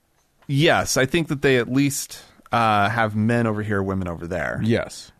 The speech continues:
Speaker 1: Uh, I think that's probably the most mixed that it gets.
Speaker 2: Yeah.
Speaker 1: I'm, I don't know that to be true. Um,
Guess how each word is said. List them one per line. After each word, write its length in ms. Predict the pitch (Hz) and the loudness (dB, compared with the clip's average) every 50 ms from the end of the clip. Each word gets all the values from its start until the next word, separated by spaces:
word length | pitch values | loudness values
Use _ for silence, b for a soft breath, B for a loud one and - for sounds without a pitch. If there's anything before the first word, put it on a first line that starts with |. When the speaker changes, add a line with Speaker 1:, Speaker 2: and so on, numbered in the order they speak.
| _ - - | _ -8 -4
Speaker 1:
Uh, 320 | 107 107 101 101 98 92 76 | 0 0 2 2 2 2 0
I 60 | 104 | 0
think 160 | 104 123 113 110 | -2 -2 -2 -2
that's 160 | 113 - - | -2 -4 -4
probably 280 | - - 117 104 104 | -2 0 0 2 0
the 120 | 98 98 101 | 0 -2 -2
most 500 | 101 101 104 107 107 104 95 - - - | -2 0 0 0 0 0 -2 -4 -6 -6
mixed 500 | 101 98 95 - - - - - - - | -6 -6 -6 -8 -10 -16 -16 -18 -12 -10
that 120 | - 87 87 | -10 -8 -8
it 160 | 80 - _ | -10 -8 _
gets. 460 | 107 107 151 196 - - - - - | 0 0 0 0 -2 -6 -8 -6 -4
Speaker 2:
Yeah. 120 | 113 92 107 | -2 0 0
Speaker 1:
I'm, 200 | 117 120 117 - - | 2 2 0 0 -2
I 100 | 107 101 | -4 -2
don't 220 | 98 98 95 - | -2 -4 -6 -4
know 160 | 101 95 95 95 | -4 -4 -4 -4
that 240 | 98 95 - - _ | -6 -8 -10 -12 _
to 100 | - 113 | -16 -12
be 160 | 120 120 131 | -10 -10 -12
true. 480 | - - - - 175 185 226 320 359 359 - b b b b b b b b b | -12 -12 -4 -2 0 0 0 -2 -6 -10 -14 b b b b b b b b b
Um, 760 | - 110 117 113 113 110 110 107 107 107 104 101 101 101 104 | -4 -2 0 0 0 0 0 0 0 0 -2 -2 -4 -6 -8